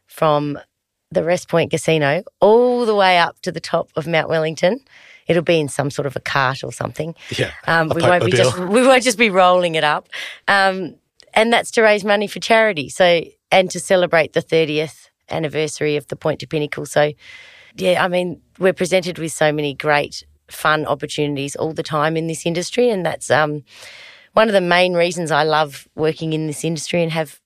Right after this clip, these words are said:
Speaker 1: been for so long, because, um, of all the great partnerships and opportunities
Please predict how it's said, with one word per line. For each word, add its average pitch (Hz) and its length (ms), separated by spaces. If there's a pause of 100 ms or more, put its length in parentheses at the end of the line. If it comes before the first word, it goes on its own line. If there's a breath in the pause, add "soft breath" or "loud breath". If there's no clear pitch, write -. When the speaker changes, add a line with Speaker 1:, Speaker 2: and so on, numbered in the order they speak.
Speaker 1:
been 151 220
for 151 140
so 151 200
long, 170 380
because, 160 480
um, 156 300 (680)
of 156 160
all 160 80
the 151 80
great 151 300
partnerships 160 580
and 165 100
opportunities 160 720